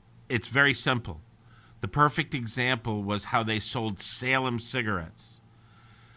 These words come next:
They used to have this jingle that was, "You can take Salem out of the country, but you can't take the country out of Salem." And what they started to do was eliminate the second part,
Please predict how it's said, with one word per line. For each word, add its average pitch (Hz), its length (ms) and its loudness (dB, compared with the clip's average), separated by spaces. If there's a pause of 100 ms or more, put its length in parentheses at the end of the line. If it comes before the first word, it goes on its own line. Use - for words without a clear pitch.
(580)
They 101 100 0
used 123 300 2
to 151 40 0
have 135 240 2
this 123 180 0
jingle 120 520 -2 (320)
that 113 200 0
was, 107 400 -2 (720)
"You 107 200 -6
can 107 140 -8
take 139 400 2
Salem 131 440 0
out 131 220 2
of 117 100 -2
the 101 100 -6
country, 127 680 -4 (140)
but 175 180 -2 (140)
you 185 100 -10
can't 127 320 -8
take 127 240 -8
the - 80 -20
country 120 460 -6
out 101 120 -4
of 120 60 -8
Salem." 160 540 -10 (800)
And 123 160 0
what 180 220 4
they 175 120 4
started 165 520 0
to 131 140 -6
do 131 540 -4 (800)
was 156 200 2
eliminate 160 640 2 (100)
the 147 100 -6
second 139 480 -2
part, 170 400 2